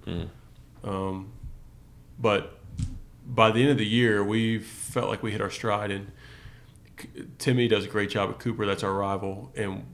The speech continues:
Speaker 2: it was a one-possession game in the district tournament this year in the semis. So, um, yeah, I felt like this year we have a chance to be a little bit better. So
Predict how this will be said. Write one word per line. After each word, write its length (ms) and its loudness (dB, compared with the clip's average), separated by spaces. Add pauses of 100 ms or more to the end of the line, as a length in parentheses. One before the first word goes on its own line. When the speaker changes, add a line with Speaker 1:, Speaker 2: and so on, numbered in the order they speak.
(220)
Speaker 2:
it 80 -4
was 120 -2
a 40 0
one-possession 520 0
game 200 0
in 60 -4
the 60 -2
district 320 -6
tournament 360 -4 (240)
this 220 -6
year 100 -2
in 80 -4
the 60 -4
semis. 420 -4
So, 340 -6 (1160)
um, 380 -8 (760)
yeah, 160 2
I 40 2
felt 200 0
like 180 -2 (1080)
this 260 0
year 180 4
we 100 6
have 80 6
a 40 -2
chance 300 -2
to 80 -4
be 100 2
a 40 2
little 180 0
bit 60 -6
better. 300 2
So 360 -4